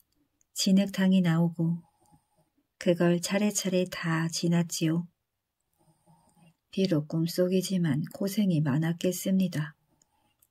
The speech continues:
호랑이는 자꾸 뒤를 따라오고 나는 안 잡아먹히려고 자꾸 도망을 갔지요. 가다 보니 또 큰 산이 나오기에 기어 올라갔지요.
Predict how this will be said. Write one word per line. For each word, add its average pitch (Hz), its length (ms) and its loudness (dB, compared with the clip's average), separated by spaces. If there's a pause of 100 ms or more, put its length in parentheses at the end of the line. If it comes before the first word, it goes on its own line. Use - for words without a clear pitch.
(1120)
호랑이는 226 540 8
자꾸 180 420 -2
뒤를 180 340 2
따라오고 175 760 0 (1300)
나는 185 320 4
안 170 160 4
잡아먹히려고 180 1080 0 (180)
자꾸 175 400 -4
도망을 180 460 2
갔지요. 170 580 -2 (1900)
가다 220 360 6
보니 220 340 8
또 220 180 4
큰 240 220 10
산이 226 320 10
나오기에 175 880 2
기어 175 300 6
올라갔지요. 175 840 2